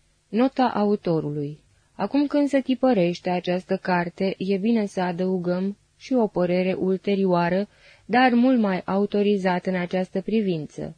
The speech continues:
Să crezi că, pentru ca să înfrângi inamicul, nu există alte mijloace decât atacul imediat, împins până la capăt, e o strategie cu adevărat rudimentară.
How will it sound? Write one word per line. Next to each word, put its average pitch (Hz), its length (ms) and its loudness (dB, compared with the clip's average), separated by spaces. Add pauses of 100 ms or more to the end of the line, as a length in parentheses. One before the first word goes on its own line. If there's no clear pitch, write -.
Să - 180 -4
crezi 254 440 2
că, 170 200 -4
pentru 175 480 -2
ca 175 180 -2
să 180 120 -6
înfrângi 185 580 0
inamicul, 180 680 0 (280)
nu 254 140 2
există 226 460 0
alte 185 300 0
mijloace 185 680 -2
decât 185 400 -4
atacul 185 480 0
imediat, 180 600 -2 (200)
împins 214 500 0
până 165 280 -4
la 170 120 0
capăt, 180 440 -2 (360)
e 285 120 2
o 285 100 6
strategie 220 680 2
cu 202 160 -2
adevărat 196 680 0
rudimentară. 180 920 -2